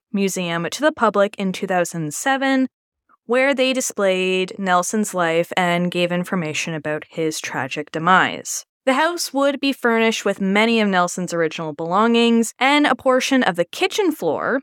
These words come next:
that Nelson died on has even been covered over with glass,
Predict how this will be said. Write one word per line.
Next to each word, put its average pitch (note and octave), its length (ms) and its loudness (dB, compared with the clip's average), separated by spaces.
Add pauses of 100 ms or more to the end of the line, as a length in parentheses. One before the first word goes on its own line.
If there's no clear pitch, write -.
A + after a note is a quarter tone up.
(160)
that G#3 300 0
Nelson F3+ 400 0
died C4 340 4
on F3 380 2
has A#3+ 240 0
even D4 240 2
been F4 160 -2
covered A3+ 520 2
over F3+ 420 2 (180)
with E3+ 180 -6
glass, F#3 720 0